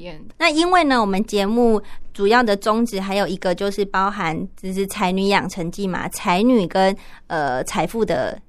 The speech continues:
Speaker 2: 女生这样。那对于理财方面的观念，你自己有哪些经验可以分享吗？
Speaker 1: 呃，先生一起买房，我觉得也算是理财的一种，因为如果房子买对，
Speaker 2: 嗯。
Speaker 1: 它有增值的空间，有都更的可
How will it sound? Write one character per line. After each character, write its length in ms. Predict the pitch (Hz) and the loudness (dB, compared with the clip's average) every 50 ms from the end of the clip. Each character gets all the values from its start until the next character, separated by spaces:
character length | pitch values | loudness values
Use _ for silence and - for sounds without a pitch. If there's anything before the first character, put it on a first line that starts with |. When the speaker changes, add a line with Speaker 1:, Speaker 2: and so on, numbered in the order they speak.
| - - - | -20 -16 -8
Speaker 2:
女 300 | 220 185 196 190 175 160 165 | -2 0 0 0 0 -2 -6
生 460 | - - - 196 185 175 175 180 196 | -6 -2 2 2 2 4 2 -2 -4
这 100 | - 180 | -2 -2
样。 140 | 170 - - - - - - | -2 -2 -4 -12 -20 -14 -2
那 100 | - 330 | 0 0
对 220 | 320 339 359 330 | 2 4 2 2
于 240 | 277 240 220 220 220 214 - - | 4 2 2 0 0 -2 -6 -6
理 180 | 220 220 202 190 | -4 -2 -2 -2
财 280 | - - 208 185 185 | -4 -4 -4 -4 -4
方 200 | 196 - 208 220 | 0 0 0 0
面 200 | 233 233 226 214 | 2 0 0 0
的 160 | 196 180 170 165 | 0 -2 -2 -4
观 300 | - - 208 190 185 185 | -2 -2 -2 -2 0 -2
念， 300 | 196 202 196 165 - - 214 - | -2 -2 -4 -4 -4 -6 -10 -8
你 120 | - 202 196 | -6 -6 -4
自 140 | 190 269 | -4 -4
己 140 | 233 226 208 | -2 -2 -2
有 120 | 185 175 175 | 0 0 -2
哪 180 | 190 180 156 180 | -2 -4 -4 -6
些 180 | - - 190 | -6 -4 -6
经 220 | 190 190 - 190 190 | -6 -4 -6 -4 -4
验 100 | 190 175 | -4 -4
可 140 | 180 - 208 | -6 -6 -8
以 80 | 180 | -8
分 360 | 170 - - - 190 175 180 190 | -8 -10 -8 -8 -6 -4 -4 -4
享 300 | - - - 175 - 240 - | -4 -4 -4 -4 -4 -6 -8
吗？ 300 | 110 131 139 113 - 226 - - - | -6 -6 -4 -4 -6 -8 -10 -14 -12
Speaker 1:
呃， 120 | - 196 202 | -8 -8 -6
先 200 | 214 - 240 240 | -6 -4 -2 -2
生 120 | 247 247 | -2 0
一 80 | 226 240 | -2 -2
起 140 | 233 233 202 | -4 -6 -8
买 240 | 196 180 151 - | -8 -8 -10 -10
房， 220 | - - 170 160 170 | -10 -12 -12 -10 -10
我 40 | 185 | -6
觉 120 | 196 254 | -2 0
得 60 | 285 320 | 0 0
也 40 | |
算 200 | 302 294 381 359 | 2 0 0 0
是 80 | 370 370 | 0 -2
理 180 | 294 240 180 170 | -4 -4 -4 -6
财 220 | - 196 180 175 | -8 -6 -6 -4
的 100 | 180 185 | -4 -4
一 100 | 202 233 | -4 -6
种， 280 | 214 - 208 165 175 220 | -6 -6 -8 -6 -4 -2
因 40 | |
为 120 | 285 349 349 | -2 0 2
如 180 | 247 254 - | 2 4 4
果 140 | 220 190 - | 4 4 2
房 200 | - 233 208 214 | 2 0 -2 0
子 80 | 214 233 | -2 -2
买 200 | 220 214 175 170 | -2 -2 -4 -4
对， 120 | - 233 | -4 -4
Speaker 2:
嗯。 20 | 233 | -2
Speaker 1:
它 160 | 233 226 214 | 0 -2 -2
有 100 | 190 180 | -2 -2
增 200 | 180 208 208 214 | -6 -6 -6 -6
值 120 | 208 214 | -6 -6
的 100 | 175 175 | -8 -8
空 300 | 165 - 202 185 180 185 | -8 -8 -10 -8 -8 -8
间， 240 | 175 - 185 180 185 | -8 -8 -10 -8 -8
有 120 | 180 170 175 | -8 -8 -8
都 120 | - - 226 | -6 -6 -6
更 200 | 202 226 214 214 | -4 -4 -4 -4
的 100 | 202 190 | -6 -8
可 160 | - - | -10 -10